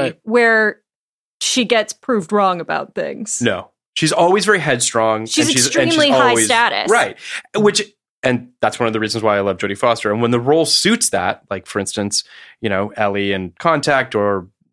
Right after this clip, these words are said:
Speaker 3: Clarice Starling in, in Silence of the Lambs, you're just like, you're in. Emma Thompson could take a scene that, for instance, the scene in, um, At Night at the Beach, when she's, like, in her pajamas or whatever, and he's just, I don't know, there, and they have this, like, scene,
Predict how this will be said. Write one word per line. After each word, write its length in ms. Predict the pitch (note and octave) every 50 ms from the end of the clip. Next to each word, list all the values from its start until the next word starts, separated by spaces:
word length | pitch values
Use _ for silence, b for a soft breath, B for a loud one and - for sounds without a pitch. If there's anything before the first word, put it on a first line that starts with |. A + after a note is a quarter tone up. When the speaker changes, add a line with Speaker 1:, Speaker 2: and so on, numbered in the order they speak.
| _ _ _ -
Speaker 3:
Clarice 260 | A2 G2 G2 G2 -
Starling 440 | - - G#2+ G#2+ G#2 G#2 G2+ G#2+ G#2
in, 200 | F#2+ F#2+ F#2+ F#2
in 440 | - G#2+ G#2 F#2+ F#2 F#2 F#2 F2+ - -
Silence 240 | - - A2+ A#2+ -
of 60 | B2+
the 40 | F3
Lambs, 260 | A3 A3 D#3+ C#3 - B B B B B
you're 140 | B B2+ C3+ B2+
just 160 | B2 A#2+ -
like, 300 | B2+ A2+ A2 - - _ _ _
you're 260 | - A2 A2 A#2 - -
in. 340 | D#3+ F3 C3+ - - - - _ _ _ _ _ _ _ -
Emma 180 | D#3 E3 G#3 G#3
Thompson 480 | - - F#3+ G#3 A3 A3 - - C3
could 160 | C3 - B2
take 220 | - - C3 A#2 -
a 60 | A#2+
scene 400 | - - - D#3 D3 C#3 B2+ A#2
that, 300 | A2+ A#2+ - - - -
for 100 | - F3
instance, 260 | D#3+ - D#3 C3+ - -
the 140 | C#3 C3 B2+
scene 260 | - - E3+ F3 E3+
in, 200 | D3+ C#3 B2 A#2
um, 520 | A2+ G#2+ G#2+ G#2 G2+ G2+ G2 F#2+ F2+ F#2 - _ _ - - -
At 200 | A#2+ A#2+ B2 B2
Night 240 | G#2+ A2 G#2+ A2 G#2+
at 80 | G#2
the 80 | - G#2
Beach, 560 | G2 - G#2 G#2+ G#2+ A2+ - - - - - _ _ _ _ _ _ -
when 80 | A#2 A2
she's, 180 | - - A2 G#2
like, 160 | A2+ G#2 G2 G#2+
in 100 | G#2 G#2
her 100 | G#2 G2+
pajamas 520 | - A2+ F#2+ F#2+ G2 G2+ G#2 G#2 G#2 G#2
or 40 | A2
whatever, 400 | G#2 G#2 G#2 G2+ G2+ G#2 G2+ G2+ F#2+
and 80 | F#2+
he's 180 | G2 G#2 G2+ -
just, 180 | - F#2 - - _ _ _ -
I 60 | G2+
don't 80 | G2 F#2+
know, 140 | G2 G2 F#2
there, 420 | F#2+ F#2+ G2 G2 G#2 G#2 G#2 G#2
and 100 | G2+ G2
they 60 | G2 F#2+
have 160 | G#2 G2+ F#2
this, 160 | G2+ G2 -
like, 140 | - G2 -
scene, 500 | - - - G#2 G#2 G#2+ A2+ A#2 B2 B2